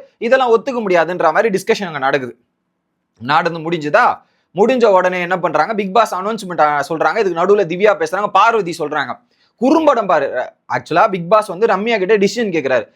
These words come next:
பார்வதி வந்து, "குறும்படம் இப்ப வீக்கெண்ட் வெயிட் பண்ணி குறும்படம் போடுவாங்க, இரு நீ தள்ளி விட்டல, பார்த்து மாட்டிக்கினவா, வீக்கெண்ட்ல குறும்படம் கேக்குறவா" அப்படின்ற மாதிரி பார்வதி பேசுறாங்க. உடனே வந்து வினோத் பதில் சொல்லிட்டு இருக்காரு, "நான், நான் தள்ளி விடல, குறும்படம் வீடியோ கேளுங்க போட்டுங்க, பிரச்சனை இல்ல, வீடியோ கேட்டு போட்டுங்க, நான் தள்ளி விடலன்ற" மாதிரி வினோத் ஒரு பக்கம் இருக்காரு.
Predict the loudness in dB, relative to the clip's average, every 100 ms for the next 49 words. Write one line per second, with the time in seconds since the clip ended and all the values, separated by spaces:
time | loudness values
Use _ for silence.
0 | _ 0 2 4 2 0 -4 -4 -4 -2
1 | 0 0 -2 -2 -2 -2 2 2 2 -6
2 | -8 -4 0 2 0 0 0 0 0 -2
3 | 0 -2 0 -4 0 0 2 2 0 -2
4 | -2 -2 -2 -4 2 2 2 _ _ -6
5 | -4 0 0 0 0 0 -2 -2 -2 2
6 | 2 2 -2 -2 -2 0 2 2 0 -2
7 | -4 -2 -6 -6 -12 _ _ _ 0 2
8 | 2 0 0 -2 -2 4 4 4 0 0
9 | 2 0 0 -2 -4 0 -2 0 -4 0
10 | 0 0 -2 -2 0 0 0 -2 0 -2
11 | -2 0 0 0 -4 -2 0 0 -4 -6
12 | -6 -6 -2 0 0 2 2 2 0 -2
13 | -2 -2 -2 0 0 0 -2 0 0 2
14 | -2 -2 -2 0 0 -2 -2 -4